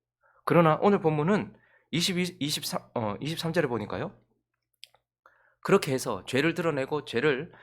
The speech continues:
죄를 정하고 그리고 수치를 보이며 죄의 결과를 보여주고 난 이후에 그 시체를 나무 위에 밤새도록 두지 말아라. 바로 내려라는 거예요. 그날의 장사에서 바로 내려라. 왜요?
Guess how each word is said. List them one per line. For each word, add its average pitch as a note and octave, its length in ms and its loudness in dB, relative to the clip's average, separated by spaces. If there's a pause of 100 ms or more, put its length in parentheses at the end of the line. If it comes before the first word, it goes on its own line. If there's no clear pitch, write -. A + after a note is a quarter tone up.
(100)
죄를 D#3 320 0
정하고 B2 580 0 (220)
그리고 C#3 420 -2 (120)
수치를 - 420 -4
보이며 A#2+ 280 0
죄의 D#3 280 2
결과를 E3+ 380 4
보여주고 D3+ 300 0
난 D3+ 140 2
이후에 D#3+ 340 -2
그 D#3+ 100 2
시체를 F3+ 340 -2
나무 B2 220 0
위에 E3 140 0
밤새도록 F3 500 0
두지 G#2+ 180 -8
말아라. F#2+ 300 -12 (640)
바로 A2 180 -2
내려라는 A2+ 440 -2
거예요. - 120 -20 (800)
그날의 F#3 340 6
장사에서 C3+ 500 0
바로 F#2+ 200 -4
내려라. B2+ 340 -6 (460)
왜요? A#2+ 340 4